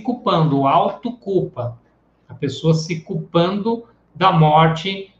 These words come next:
do outro, se culpando da perda do outro, se culpando da perda desse amor. "Ah, ele aconteceu isso por minha causa,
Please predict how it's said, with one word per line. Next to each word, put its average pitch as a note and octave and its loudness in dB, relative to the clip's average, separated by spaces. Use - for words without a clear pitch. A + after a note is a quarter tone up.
do E3+ -2
outro, D#3 4
se - -10
culpando F#3 -4
da G3 -2
perda F3+ 0
do D#3+ 0
outro, D#3 4
se E3 -10
culpando F3 -4
da F#3 -4
perda F#3 -4
desse F3+ -2
amor. D#3 4
"Ah, G#3+ 4
ele G#3 -2
aconteceu G#3 -8
isso G3+ -6
por G3+ -8
minha G3+ -6
causa, F#3 0